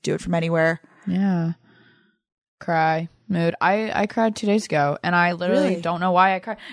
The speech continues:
Speaker 2: Delaney was like, "You good, sis?" I was like, "I just, like, wanted to cry." Like, I was just feeling overwhelmed for whatever reason,
Speaker 1: Did,
Speaker 2: but it was,
Speaker 1: did
Speaker 2: it
Speaker 1: you
Speaker 2: feels good.
Speaker 1: stimulate the cry? Like, did you watch something sad to cry, or, like, you just started crying?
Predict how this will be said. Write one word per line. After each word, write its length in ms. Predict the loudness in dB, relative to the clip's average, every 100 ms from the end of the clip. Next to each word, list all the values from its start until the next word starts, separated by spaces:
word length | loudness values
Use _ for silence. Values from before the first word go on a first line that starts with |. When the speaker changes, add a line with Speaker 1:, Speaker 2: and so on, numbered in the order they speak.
| -6
Speaker 2:
Delaney 200 | 0 0
was 100 | 0
like, 140 | -2
"You 160 | -2 -4 0
good, 240 | 0 0
sis?" 280 | 0 -2 0
I 40 |
was 60 | 0
like, 140 | 0
"I 180 | 0 0
just, 380 | 2 0 -2 -4
like, 220 | -4 -2
wanted 300 | 0 0 0
to 80 | -2
cry." 540 | -2 2 2 0 -6 -4
Like, 180 | -4 0
I 120 | -2
was 120 | -2
just 180 | -6 -6
feeling 300 | -4 -2 -2
overwhelmed 500 | -2 -2 -2 -4 -8
for 160 | -8
whatever 280 | -6 -4 -4
reason, 260 | -4 2 2
Speaker 1:
Did, 20 |
Speaker 2:
but 80 | 2
it 100 | -4
was, 100 | -2
Speaker 1:
did 160 | -2 0
Speaker 2:
it 60 |
Speaker 1:
you 60 | 0
Speaker 2:
feels 200 | 0 0
good. 60 |
Speaker 1:
stimulate 540 | 4 4 4 2 -2 -2
the 80 | -6
cry? 300 | 0 0 2
Like, 140 | -2
did 140 | -4
you 80 | 2
watch 180 | 4 4
something 240 | 0 -4 -2
sad 300 | 2 2 0
to 140 | -8
cry, 280 | -2 0 0
or, 100 | 0
like, 220 | -4 -4
you 100 | -8
just 420 | -6 -6 -8 -8
started 260 | 2 2 2
crying? 360 | 2 0 0